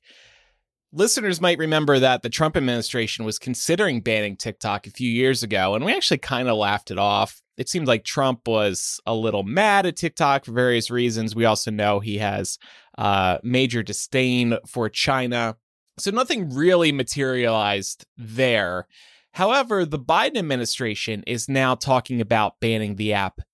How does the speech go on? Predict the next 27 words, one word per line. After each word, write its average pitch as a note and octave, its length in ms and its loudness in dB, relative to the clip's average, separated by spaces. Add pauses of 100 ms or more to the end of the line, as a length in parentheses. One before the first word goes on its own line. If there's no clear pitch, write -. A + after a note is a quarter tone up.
(220)
outright. F#2 500 -2 (220)
They D3 240 2
are A3 80 2
concerned A#2+ 640 -2
about A#2+ 320 2
TikTok G#2 580 -2
because A2 300 -4
they A2+ 100 -2
fear A#2 220 -4
China B2+ 360 -2
might A#2 200 -2
be G#2+ 80 -8
using B2+ 580 0
it G2+ 200 0
to - 100 -12
gather A2 340 0
data G#2+ 520 0
or A2+ 160 -2
spy G2+ 580 -2
on F#2+ 320 -4
Americans, D#3+ 840 2 (480)
as A#2 200 -2
well B2+ 220 4
as A2 400 0 (140)
undermine B2 720 0
democratic A2 600 -2
institutions C3 920 -2